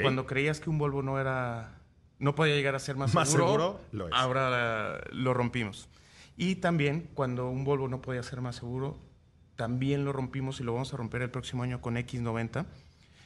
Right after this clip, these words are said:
Speaker 1: que es la versión, es una versión eléctrica y es nuestro auto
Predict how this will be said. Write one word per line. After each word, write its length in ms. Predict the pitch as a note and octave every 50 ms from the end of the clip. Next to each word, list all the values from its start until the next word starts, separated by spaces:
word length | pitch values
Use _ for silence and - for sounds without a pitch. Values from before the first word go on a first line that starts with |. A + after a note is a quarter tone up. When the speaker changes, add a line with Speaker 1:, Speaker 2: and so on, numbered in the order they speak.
| - - -
Speaker 1:
que 80 | - B2+
es 40 | C3+
la 80 | C#3
versión, 580 | C3 C3+ B2 - - C3+ C3 C3 C#3 C#3 - - - - - _ _ _ - _ - -
es 180 | - A#2+ - -
una 100 | C#3+ C#3
versión 300 | C3 B2 B2 - B2+ A#2+
eléctrica 500 | A#2 A2+ A#2+ C3+ C3+ - D#3 D3+ - F3
y 180 | - - B2+ B2+
es 140 | - - -
nuestro 500 | C#3+ C#3 B2+ - - B2 A#2+ A#2 - -
auto 520 | - B2 C3+ C3+ C3+ - C#3 D3+ E3+ E3+